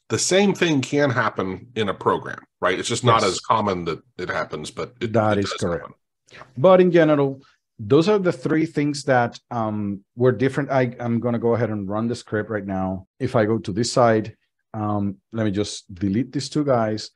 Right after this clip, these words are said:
Speaker 2: And if I press Control six, um, this gets filled with the information for my username.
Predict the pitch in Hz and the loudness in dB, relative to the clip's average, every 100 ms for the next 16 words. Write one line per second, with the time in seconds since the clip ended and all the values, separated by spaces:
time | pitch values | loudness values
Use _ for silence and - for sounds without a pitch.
0 | _ - - 127 117 - 123 - 123 117 | _ -20 -6 -2 -2 2 0 2 4 4
1 | - - 101 - 107 - 180 180 - - | 0 -6 -4 -2 -4 0 -2 -2 -10 -14
2 | - - _ _ - 110 104 101 98 104 | -16 -20 _ _ -6 -2 0 0 -4 0
3 | 127 127 120 110 - - - - _ _ | 0 2 2 2 0 -10 -10 -14 _ _
4 | - 117 107 101 - _ - 104 127 127 | -2 2 2 0 -8 _ -4 4 4 4
5 | 120 113 - 107 101 104 - 98 95 92 | -2 -4 -2 -2 -2 -4 -2 2 2 0
6 | 127 151 135 127 123 120 | 0 0 0 -2 0 -2